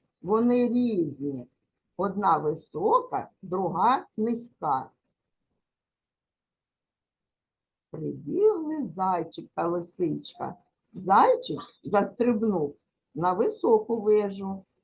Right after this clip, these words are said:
Високо сиджу, далеко бачу. А лисичка вилізла на низьку вежу. Зайчик говорить лисичці,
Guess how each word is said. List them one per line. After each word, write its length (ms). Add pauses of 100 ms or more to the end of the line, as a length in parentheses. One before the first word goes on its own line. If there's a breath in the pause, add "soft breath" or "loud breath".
(120)
Високо 840
сиджу, 580
далеко 800
бачу. 720 (1160)
А 160
лисичка 800 (520)
вилізла 960 (140)
на 180
низьку 600
вежу. 560 (580)
Зайчик 560
говорить 600
лисичці, 760